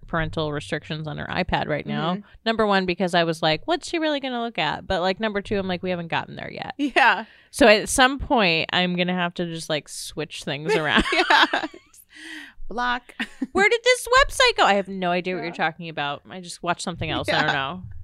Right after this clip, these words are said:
Speaker 1: I don't know.
Speaker 2: <laughs> My friend has two kids, and, like, the little girl,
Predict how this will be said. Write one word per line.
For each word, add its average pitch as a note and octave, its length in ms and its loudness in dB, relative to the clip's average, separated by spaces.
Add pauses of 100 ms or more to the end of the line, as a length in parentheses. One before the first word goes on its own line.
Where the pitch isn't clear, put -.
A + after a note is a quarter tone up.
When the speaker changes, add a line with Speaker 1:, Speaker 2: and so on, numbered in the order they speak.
Speaker 1:
I - 40 -16
don't - 80 -14
know. B4+ 60 -6
Speaker 2:
<laughs> - 720 -10
My B3+ 180 2
friend A#3+ 220 0
has B3+ 180 -4
two A3+ 220 -10
kids, G#3 260 -4
and, G3 80 -8
like, F#3+ 100 -10
the F#3+ 80 -8
little G3 240 -8
girl, F#3+ 540 -10